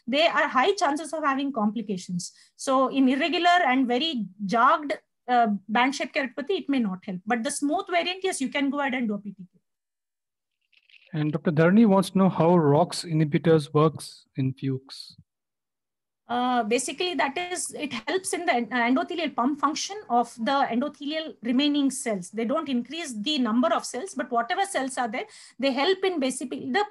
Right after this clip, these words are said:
Speaker 1: pump function. That is how they work, the rox two inhibitors. They inhibit the damage to the pump, sodi-, uh, sodium, uh, potassium pump, whatever is there at that area.
Speaker 2: Right. And Doctor Anant is asking whether it's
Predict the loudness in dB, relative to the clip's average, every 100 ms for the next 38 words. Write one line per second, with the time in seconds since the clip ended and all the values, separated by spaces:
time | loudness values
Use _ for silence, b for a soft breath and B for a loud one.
0 | _ 0 2 2 -2 -8 -8 -4 -4 -2
1 | -2 0 0 -2 -4 -6 -6 -2 -2 -4
2 | -6 -6 -6 -14 -20 -20 B B -4 0
3 | 4 4 4 2 0 -8 -2 2 0 -2
4 | -16 0 2 4 0 -4 -8 -2 -2 0
5 | 2 2 0 _ _ _ _ _ _ _
6 | -4 -4 -4 -2 0 2 2 2 2 2
7 | 2 -2 -2 -2 -2 -4 -4 -4 -4 -4
8 | -4 -6 -10 -12 -12 -14 -20 -20 -20 _
9 | _ _ _ _ _ _ _ _ _ _
10 | _ -20 -14 -8 -8 -6 -4 -2 -2 -2
11 | -2 -2 -4 -4 -4 -4 -4 -6 -4 -4
12 | -4 -8 -14